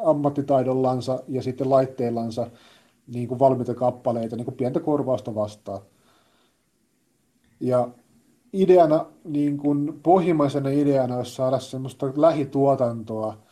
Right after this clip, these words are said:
ja hajautettua tuotantoa, niin kuin, vietyä Suomessa pidemmälle.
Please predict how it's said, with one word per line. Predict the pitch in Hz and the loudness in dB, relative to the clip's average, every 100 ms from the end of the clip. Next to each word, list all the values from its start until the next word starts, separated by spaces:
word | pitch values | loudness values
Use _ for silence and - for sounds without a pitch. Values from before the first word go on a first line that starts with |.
| _ _ _ - | _ _ _ -8
ja | 117 | 2
hajautettua | 156 156 123 123 - 123 | 6 6 4 0 -4 -4
tuotantoa, | 120 139 131 131 120 113 110 104 | -2 2 2 2 -2 -4 -6 -6
niin | 107 | -8
kuin, | 107 113 | -10 -8
vietyä | 131 123 120 113 | -6 -6 -6 -6
Suomessa | 139 123 110 110 | -4 -4 -6 -8
pidemmälle. | 123 123 117 107 101 98 | -6 -4 -4 -6 -10 -12